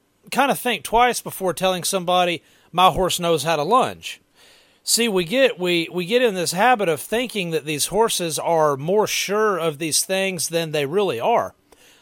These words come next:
Uh, a lot of people think because their horse gets in the trailer most of the time, he knows how to trailer load. And then all of a sudden, you know, he <laughs> does, he doesn't, right?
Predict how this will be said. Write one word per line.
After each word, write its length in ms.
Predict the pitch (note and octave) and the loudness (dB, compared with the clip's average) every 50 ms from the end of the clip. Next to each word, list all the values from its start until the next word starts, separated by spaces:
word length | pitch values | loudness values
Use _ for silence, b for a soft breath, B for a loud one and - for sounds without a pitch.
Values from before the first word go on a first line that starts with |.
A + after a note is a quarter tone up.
| b b b | b b b
Uh, 220 | - F3 F3+ F3+ | 0 4 6 6
a 40 | F3+ | 6
lot 220 | E3+ F3+ G3 G#3+ G#3+ | 6 4 4 4 2
of 60 | - | 0
people 360 | - G#3 G3+ - F#3+ E3+ D#3+ | -2 -4 -4 -2 0 0 0
think 300 | - - G3 F#3 E3+ D3 | 2 0 0 0 0 -4
because 540 | D#3+ D#3 - - F#3 G3 F#3+ F3+ D#3+ C3 - | -6 -10 -2 2 4 4 4 4 2 -2 0
their 160 | E3+ D#3+ C#3+ | 0 0 0
horse 520 | B2+ D3+ F#3+ G3 F#3 D#3+ - - - - b b b b b b b b - | 0 0 2 2 2 2 2 0 -2 -2 b b b b b b b b -2
gets 300 | C#3 G3 G#3 F#3 - - | 0 0 2 2 0 -2
in 120 | G3+ F3 | -2 -2
the 80 | D#3 C3+ | -4 -6
trailer 420 | - - F#3 F#3+ G3 G3 F#3 E3+ | -2 2 2 2 4 2 0 -2
most 380 | D3+ D3 E3+ F#3+ F#3 - - G3 | 0 2 2 2 2 0 -2 -4
of 120 | E3+ C#3+ | -6 -6
the 80 | C3 C3+ | -6 -8
time, 440 | - - G3 A#3+ A3+ F3+ D#3+ D3+ C#3+ | -6 -2 0 2 2 2 0 -2 -4
he 100 | D3 D#3+ | -6 -4
knows 280 | D#3 D#3+ E3+ D#3+ - | 0 0 0 0 0
how 120 | E3+ D#3+ C#3+ | 0 -2 -2
to 80 | B2+ | -2
trailer 380 | A#2 - - A3+ B3+ B3 D#3+ A#2+ | -6 -2 0 0 0 0 0 -4
load. 320 | G#2+ F#2+ E2+ - - - _ _ b b b b b b b b b b | -6 -10 -14 -14 -18 -20 _ _ b b b b b b b b b b
And 180 | E3+ E3 E3+ | -6 -2 0
then 180 | F3+ F3+ F3 E3+ | 0 2 2 2
all 200 | D#3+ E3+ F3 E3+ | 2 2 2 2
of 80 | D#3+ C#3 | 0 0
a 60 | C3 | -2
sudden, 400 | - - G3 G3+ G3 E3+ D#3+ D3+ | 0 2 4 4 4 4 0 -4
you 120 | D3 D3+ | -6 -4
know, 320 | D3+ C#3+ D3 C#3+ C#3+ C#3+ - _ _ _ _ _ _ _ _ | -2 0 0 0 0 -2 -6 _ _ _ _ _ _ _ _
he 140 | - C#3 D3 | -10 -10 -8
<laughs> 20 | D3 | -8
does, 360 | B2+ - - G#3 G3 - - - | -10 0 4 4 4 4 0 -2
he 140 | - A#3+ - | -2 -2 0
doesn't, 420 | A#2 D3+ E3+ D#3+ B2+ B2+ A2 F2+ | 2 2 0 0 -2 -4 -8 -8
right? 320 | G2+ A#2+ C3 C#3+ D#3 - | -4 -2 0 0 0 -2